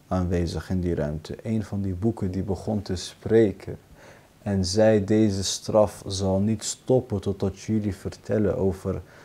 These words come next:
wat er over Mohammed en Ali is gezegd." Dus zij zeiden gelijk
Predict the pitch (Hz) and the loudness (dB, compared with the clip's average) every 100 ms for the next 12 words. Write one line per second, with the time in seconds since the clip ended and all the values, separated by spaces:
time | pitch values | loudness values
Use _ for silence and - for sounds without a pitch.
0 | - _ 95 110 117 107 76 92 - 95 | -20 _ 0 0 2 -2 0 -2 -2 -2
1 | 92 90 - 120 107 92 87 78 78 95 | -2 -2 0 2 4 2 0 -2 -2 -4
2 | 101 - 90 - 92 87 - - - - | -4 -4 -6 -6 -4 -4 -6 -8 -16 -20
3 | _ _ _ - - _ _ - - - | _ _ _ -20 -20 _ _ -20 -20 -20
4 | - - 98 95 101 98 95 101 113 117 | -14 -2 -2 2 4 6 6 6 8 8
5 | 104 101 - 104 113 120 98 - | 6 0 -2 2 6 6 4 -2